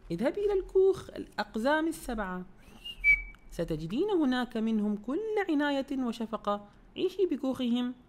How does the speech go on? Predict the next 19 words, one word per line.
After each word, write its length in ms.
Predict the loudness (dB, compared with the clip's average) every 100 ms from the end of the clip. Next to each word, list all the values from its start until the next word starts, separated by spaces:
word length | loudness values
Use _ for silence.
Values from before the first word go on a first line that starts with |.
| -14
حتى 220 | -6 -2
يعود 260 | -2 -2 -2
إليك 320 | 0 0 -2
الفرح 300 | 0 0 0
والسعادة." 720 | -2 -2 0 2 2 0 -6 -10 -20 -20 -20 -20 -20 -20 -6
وسارت 440 | -4 -2 -2 -2
سنو 320 | -4 -4 -2
وايت 180 | -2 -2
وراء 240 | -2 -2 -4
الطيور 420 | -6 -4 -2 -4 -8 -20 -20
حتى 280 | -10 -10 -4
وصلت 480 | -2 -2 -2 -2 -4
إلى 220 | -2 -4
كوخ 340 | -2 -4 -4 -6
الأقزام 560 | -8 -10 -6 -4 -2
السبعة 600 | -4 -4 -4 -2 -4 -6
قبل 340 | -8 -6 -6 -4
غروب 360 | -4 -4 -2
الشمس، 540 | -4 -4 -6 -4 -8